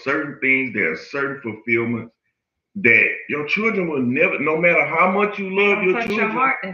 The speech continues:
Speaker 2: way.
Speaker 1: it won't touch your heart that way. It's, it's just not the same. And like someone saying here, Russell voiced his feelings, and that's what a lot of men won't do for,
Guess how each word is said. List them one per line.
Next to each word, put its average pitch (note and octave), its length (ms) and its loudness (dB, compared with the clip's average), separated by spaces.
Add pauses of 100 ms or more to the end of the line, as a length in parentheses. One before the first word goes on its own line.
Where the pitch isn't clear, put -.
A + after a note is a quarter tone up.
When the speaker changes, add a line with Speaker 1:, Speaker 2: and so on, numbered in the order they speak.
(100)
Speaker 2:
way. - 140 -18
Speaker 1:
it D#3 240 4
won't D#3+ 200 -2
touch E3+ 260 0
your D3 160 -4
heart F#3+ 260 4
that A2 180 -4
way. E2 180 -6 (320)
It's, C#3+ 360 0
it's B2+ 240 0
just D#3 260 2
not B2 320 4
the A2+ 140 -4
same. A2 420 -2 (340)
And B2+ 400 4 (220)
like A2+ 340 4
someone C3 340 -2
saying B2+ 320 2
here, G#2+ 260 2
Russell A#2+ 340 2
voiced A#2+ 280 -2
his G#2+ 160 -8
feelings, B2 460 -2 (380)
and A#2 140 6
that's B2 200 6
what A#2 120 2
a G#2+ 60 0
lot A2 300 2
of A2+ 80 0
men A2 280 2
won't A2 300 -4
do D#3+ 220 -2 (680)
for, B2 260 6